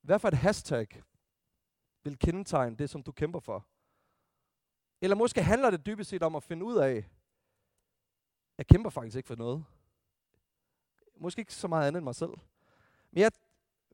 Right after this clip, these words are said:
med min oplevelse, der er, der er i mødet med Jesus, i vandringen med ham,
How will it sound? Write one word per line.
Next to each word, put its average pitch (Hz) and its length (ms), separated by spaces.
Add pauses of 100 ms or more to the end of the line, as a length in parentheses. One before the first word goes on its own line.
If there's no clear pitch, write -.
(440)
med 160 80
min 214 180
oplevelse, 151 480
der 131 120
er, 135 120
der 151 180
er 151 40
i 156 160
mødet 170 360
med 160 100
Jesus, 135 560 (1120)
i 151 140
vandringen 160 440
med 143 140
ham, 117 280